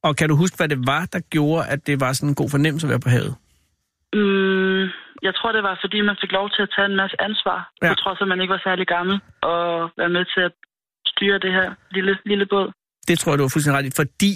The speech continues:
Speaker 1: at det er jo det der med at opleve og kunne kontrollere verden, det giver en, en enorm god fornemmelse af at være til.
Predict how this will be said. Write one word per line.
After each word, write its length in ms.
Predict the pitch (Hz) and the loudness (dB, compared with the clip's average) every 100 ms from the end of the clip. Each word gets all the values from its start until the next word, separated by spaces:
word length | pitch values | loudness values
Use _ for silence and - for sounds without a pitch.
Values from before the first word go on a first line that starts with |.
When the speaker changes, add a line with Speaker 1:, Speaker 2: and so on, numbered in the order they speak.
| - | 0
Speaker 1:
at 180 | 160 160 | -2 0
det 120 | 147 | 2
er 40 | |
jo 60 | 151 | 2
det 180 | 170 170 | 0 0
der 140 | 165 | 0
med 160 | 151 143 | 2 2
at 240 | 117 135 143 | 2 0 -2
opleve 400 | 147 165 147 139 | -2 0 0 0
og 320 | 127 123 123 120 | 0 2 0 0
kunne 140 | 143 | 0
kontrollere 500 | 135 127 143 151 139 | 0 0 2 2 2
verden, 400 | 123 117 135 139 - | 2 2 0 -2 0
det 140 | 135 | 0
giver 200 | 151 139 | 2 2
en, 160 | 139 131 | 2 2
en 160 | 135 123 | 2 4
enorm 260 | 123 113 | 2 0
god 180 | - 117 | -2 0
fornemmelse 400 | 127 104 - 120 | 0 0 0 0
af 80 | 92 | 2
at 60 | |
være 120 | 107 110 | 2 0
til. 260 | 104 113 | 0 -2